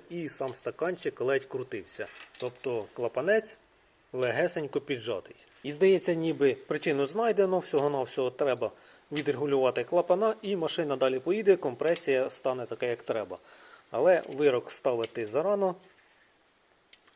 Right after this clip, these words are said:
Для цього треба відпустити усі кришечки на вал, щоб вал трошечки припіднявся. Таким чином послабляється клапанець, він більше не нажатий. І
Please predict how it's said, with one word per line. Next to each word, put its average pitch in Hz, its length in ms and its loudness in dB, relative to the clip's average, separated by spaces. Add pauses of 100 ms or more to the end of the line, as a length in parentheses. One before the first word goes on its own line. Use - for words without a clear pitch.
(1400)
Для 170 100 4
цього 170 200 8
треба 139 300 2
відпустити 147 640 -4
усі 147 340 -10
кришечки 127 760 0
на 135 320 -2
вал, 117 360 -2
щоб - 340 -2 (220)
вал 131 280 2
трошечки 127 560 -2
припіднявся. 165 800 -2 (500)
Таким 143 320 0
чином 131 380 -4 (420)
послабляється 127 1000 -2 (320)
клапанець, 127 760 -2
він 151 220 -4
більше 127 500 -10
не 139 300 -2
нажатий. 151 680 -2 (1400)
І 247 280 -2